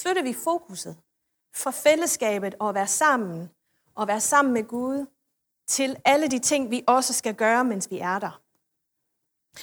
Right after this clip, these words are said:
Og det handler bare om fokus. Det er ligesom, vi,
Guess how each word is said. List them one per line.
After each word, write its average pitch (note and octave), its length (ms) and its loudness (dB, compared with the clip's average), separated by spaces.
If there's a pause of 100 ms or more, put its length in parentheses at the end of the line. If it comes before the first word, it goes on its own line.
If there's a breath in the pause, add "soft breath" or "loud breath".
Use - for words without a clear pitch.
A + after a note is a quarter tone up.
Og - 80 6
det D#4 100 4
handler E4 240 6
bare C4+ 200 4
om C#4+ 120 2
fokus. D4 580 -6 (640)
Det D4 80 -8
er C#4+ 40 -4
ligesom, E4+ 320 2
vi, B3 460 -4